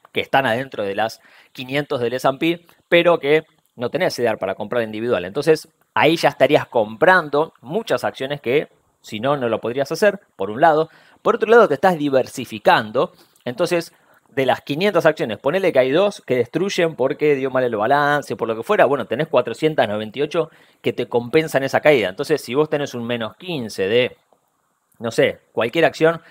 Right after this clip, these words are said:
que se te ocurra, porque presentó un malo balance, Netflix, vamos a ponerle, bueno, el resto te las compensa y esa posición no te baja a menos quince. Tal vez inclusive la tengas positivo, porque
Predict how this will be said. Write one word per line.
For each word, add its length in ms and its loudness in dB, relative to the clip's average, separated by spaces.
que 100 -4
se 140 -4
te 80 -2
ocurra, 460 0
porque 240 -6
presentó 340 -10
un 140 -6
malo 180 2
balance, 540 2
Netflix, 560 -6
vamos 200 -6
a 60 0
ponerle, 420 0
bueno, 300 4
el 100 0
resto 300 -2
te 80 -2
las 100 0
compensa 600 -2
y 180 0
esa 300 4
posición 760 -2
no 160 -2
te 100 -4
baja 260 -2
a 20 -12
menos 200 -16
quince. 360 -18
Tal 180 2
vez 220 2
inclusive 460 -6
la 100 0
tengas 240 -8
positivo, 640 -8
porque 340 -6